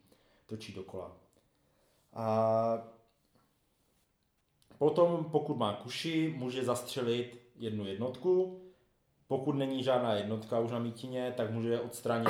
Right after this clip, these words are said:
dokonce, dokonce i stavbu. Za kladívko může, eh, může buď, eh, <clears throat> vyrobit předmět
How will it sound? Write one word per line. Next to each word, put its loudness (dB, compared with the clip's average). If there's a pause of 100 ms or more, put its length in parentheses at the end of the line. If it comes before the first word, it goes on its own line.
(100)
dokonce, 2
dokonce -6
i -12
stavbu. -4 (1700)
Za 2
kladívko 4
může, -2 (1300)
eh, -6
může -2
buď, -4
eh, -6 (1120)
<clears throat> - (720)
vyrobit 4
předmět -4